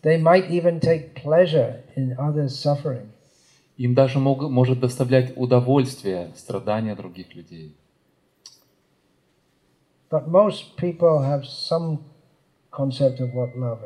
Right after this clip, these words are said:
Speaker 1: is.
Speaker 2: Но у большинства людей и всё-таки есть какое-то представление о том, что такое любовь.
Speaker 1: I suspect that those who are sociopaths,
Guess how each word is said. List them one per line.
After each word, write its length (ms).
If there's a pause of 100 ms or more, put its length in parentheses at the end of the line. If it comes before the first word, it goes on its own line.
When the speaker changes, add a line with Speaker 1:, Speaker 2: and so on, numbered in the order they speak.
Speaker 1:
is. 60 (440)
Speaker 2:
Но 260
у 100
большинства 540
людей 380
и 240
всё-таки 420
есть 300
какое-то 420
представление 840 (220)
о 80
том, 220
что 200
такое 320
любовь. 360 (420)
Speaker 1:
I 220
suspect 640
that 200
those 320
who 180
are 220
sociopaths, 1200